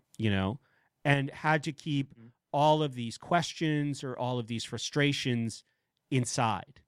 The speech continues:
Speaker 1: And now
Speaker 2: Yeah, yeah.
Speaker 1: there's
Speaker 2: Yeah.
Speaker 1: basically a way to blurt all of that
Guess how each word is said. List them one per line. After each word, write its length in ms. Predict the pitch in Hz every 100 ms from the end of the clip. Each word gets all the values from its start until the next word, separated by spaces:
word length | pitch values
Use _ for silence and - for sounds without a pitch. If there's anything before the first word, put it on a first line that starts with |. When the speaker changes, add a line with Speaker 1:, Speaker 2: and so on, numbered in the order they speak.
| -
Speaker 1:
And 180 | 139 135
now 460 | 165 208 156 143
Speaker 2:
Yeah, 280 | 143 113 110 -
yeah. 200 | 113 110 - _ _
Speaker 1:
there's 300 | 131 151 143
Speaker 2:
Yeah. 60 | -
Speaker 1:
basically 840 | 151 196 - 170 139 131 127 123 - _ _ _
a 100 | 139
way 320 | 131 139 143
to 220 | 127 139
blurt 420 | 117 127 131 180 -
all 260 | 139 151 151
of 100 | 117
that 300 | 127 127